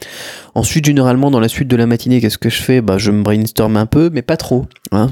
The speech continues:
Le brainstorming et tout ça, généralement, je le laisse pour l'après-midi et le, et le soir, mais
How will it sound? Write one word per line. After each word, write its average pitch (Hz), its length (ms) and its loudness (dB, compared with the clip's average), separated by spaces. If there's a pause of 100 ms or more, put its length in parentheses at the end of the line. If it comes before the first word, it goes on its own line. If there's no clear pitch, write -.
Le 110 80 -2
brainstorming 113 560 0
et 110 60 2
tout 110 120 -4
ça, 127 140 0
généralement, 110 400 2
je 110 80 -2
le 104 80 -10
laisse 104 200 -2
pour - 120 0
l'après-midi 107 560 -2
et 104 80 2
le, 90 240 0
et - 80 -4
le 104 100 0
soir, 170 300 0
mais 113 160 0